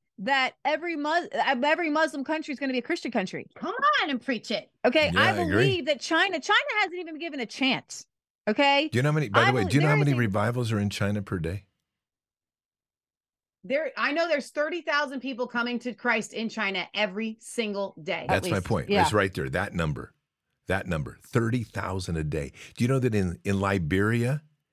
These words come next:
Speaker 3: Liberia, when they call a, a revival or they pull the big congregations, you're seeing people that come to assemble under Christ of over a million people at a time?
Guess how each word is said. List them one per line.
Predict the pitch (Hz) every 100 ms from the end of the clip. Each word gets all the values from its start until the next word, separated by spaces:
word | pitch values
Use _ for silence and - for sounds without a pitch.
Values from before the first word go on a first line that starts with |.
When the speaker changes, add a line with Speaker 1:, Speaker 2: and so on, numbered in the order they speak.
| _ _ _ -
Speaker 3:
Liberia, | 101 98 92 101 117 107
when | 95
they | 101
call | 107 - 104 104 -
a, | 90 82 80 _ _
a | 87
revival | 80 78 76 87 98 104
or | 101
they | 78
pull | 76 107 95
the | 87
big | 65 82 92 90 -
congregations, | 95 92 90 92 101 - 113 - -
you're | 101
seeing | 107 - 107
people | 95 - 101 98
that | 85
come | - 98
to | 90
assemble | 78 - 92 92
under | 85 82
Christ | - 87 95
of | -
over | 85 78 71
a |
million | 76 78 92 101 80
people | - - 92
at | 78
a |
time? | 71 - 78